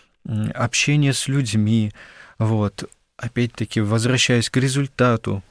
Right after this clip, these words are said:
хорошему или плохому своей деятельности, он думает о себе, он развивается.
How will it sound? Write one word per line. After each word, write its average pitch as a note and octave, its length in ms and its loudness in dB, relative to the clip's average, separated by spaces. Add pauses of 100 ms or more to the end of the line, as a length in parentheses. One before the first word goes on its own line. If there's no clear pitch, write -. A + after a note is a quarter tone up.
хорошему B2 680 0
или B2+ 240 0
плохому B2 560 0
своей G#2+ 320 -2
деятельности, G2+ 640 -2
он A#2+ 180 4
думает D3+ 440 4
о C#3 40 2
себе, A#2+ 340 -2
он B2+ 240 2
развивается. B2 1000 0